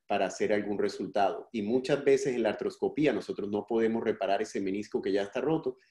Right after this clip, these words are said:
sino simplemente sacarlo. Y en pacientes que tenían opciones conservadoras, podemos avanzarle mucho más rápido la artritis y terminar en el reemplazo articular. El reemplazo articular es una cirugía bastante exitosa.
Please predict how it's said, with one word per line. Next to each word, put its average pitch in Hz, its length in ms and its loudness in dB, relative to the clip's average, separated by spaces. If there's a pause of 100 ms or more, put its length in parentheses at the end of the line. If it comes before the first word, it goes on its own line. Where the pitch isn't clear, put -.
sino 107 280 0
simplemente 127 720 2
sacarlo. 98 600 0
Y 107 120 -2
en 104 100 0
pacientes 127 480 2
que 113 140 -2
tenían 107 360 0
opciones 120 500 -2
conservadoras, 135 840 2 (320)
podemos 113 380 4
avanzarle 117 640 2
mucho 117 280 -2
más 101 200 0
rápido 104 560 0 (340)
la 104 120 2
artritis 104 720 -4 (280)
y 151 160 0
terminar 143 640 4
en 104 140 0
el 90 100 0
reemplazo 90 540 -2
articular. 101 580 0 (640)
El 113 100 -2
reemplazo 127 460 4
articular 123 600 4
es 117 240 0
una 127 260 4
cirugía 107 500 0
bastante 104 440 -2
exitosa. 87 600 -6